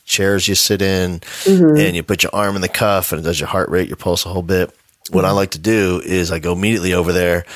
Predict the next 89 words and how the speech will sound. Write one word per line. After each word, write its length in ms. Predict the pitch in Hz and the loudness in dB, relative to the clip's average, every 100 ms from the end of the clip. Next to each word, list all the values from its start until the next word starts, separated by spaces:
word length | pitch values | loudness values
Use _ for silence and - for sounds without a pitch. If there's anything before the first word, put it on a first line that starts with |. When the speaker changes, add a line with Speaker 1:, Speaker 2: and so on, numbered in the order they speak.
| - - - | -18 -12 -4
Speaker 1:
I 60 | |
rush 240 | 85 110 107 | 0 2 2
over 120 | 95 | 2
there, 100 | 95 | 0
I 60 | 76 | 0
take 300 | - 101 95 | -2 -2 0
it, 240 | 98 - - | -2 -4 -16
and 120 | 90 | -8
then 80 | 95 | -4
I 80 | 85 | -2
sit 240 | - 95 | -2 -2
there, 120 | - 73 | -2 -2
I 40 | |
close 300 | - 92 85 | 0 -2 0
my 80 | 92 | -4
eyes, 420 | - 85 80 80 | -2 0 0 -2
I 60 | 90 | -6
try 180 | - | -4
to 80 | 85 | 0
shut 280 | - - 90 | 0 0 0
it 80 | 82 | 0
down 120 | 90 | -2
and, 80 | 80 | -2
like, 120 | 76 | -2
see 180 | - 87 | 0 0
how 160 | 82 | 0
slow 400 | 82 - 90 85 | 0 2 2 2
I 100 | 80 | 0
can 180 | 78 71 | -2 -6
get 200 | 69 76 | -8 -8
this 200 | - - | -8 -12
thing. 280 | - 52 - _ _ _ _ - | -12 -18 -20 _ _ _ _ -12
Speaker 2:
That's 160 | - | -6
cool. 320 | - 170 135 | 2 4 4
Speaker 1:
You 80 | 101 | 2
know, 240 | 90 85 80 - | -2 -2 -4 -4
and 280 | - - 110 | -4 -2 0
then 140 | 113 92 80 - | 2 0 -2 0
e-, 100 | 143 131 | 2 4
even, 200 | 131 139 | 0 2
even 180 | 127 135 | 2 4
when 100 | 113 | 4
I'm 120 | 107 | 2
at 100 | 104 | 0
the 60 | 82 | 0
doctor, 440 | 98 98 101 87 | 0 0 -2 -4
and 180 | 85 71 | -4 -6
I'm, 160 | 95 87 | -6 -6
you 120 | 117 | -2
know, 80 | 98 | 0
there 120 | 90 | 0
for 100 | 82 | -2
a 60 | 80 | -2
checkup, 360 | - 95 87 82 | 0 0 0 0
or 60 | |
if 80 | 82 | -2
I'm 80 | 71 | -2
sick 240 | - 90 | -2 -2
or 60 | 87 | 0
something, 280 | - 90 87 | 0 0 0
they 120 | 85 | 0
always 160 | 87 87 | 0 0
take 140 | 90 | -2
your 80 | 73 | 0
Speaker 2:
Mm-hmm. 40 | 82 | -2
Speaker 1:
blood 100 | - | -2
pressure 240 | 80 78 | -2 -4
and 20 | |
your 80 | 71 | -4
heart 160 | 87 82 | 0 4
rate 60 | |
and 80 | 185 | 4
all 60 | 185 | 4
Speaker 2:
Mm-hmm. 80 | 143 | 2
Speaker 1:
that 80 | - | 0
stuff. 240 | 76 - | -2 -2
And 80 | 78 | -6
I, 40 | - | -6
and 100 | 82 | -6
I 40 | |
do 180 | 80 95 | 0 0
it, 40 | |
and 80 | 85 | 2
I 40 | |
say, 160 | 90 85 | 0 0
"All 100 | 98 | 0
right, 120 | 98 | 0
all 60 | 92 | 0
right, 180 | 90 | -2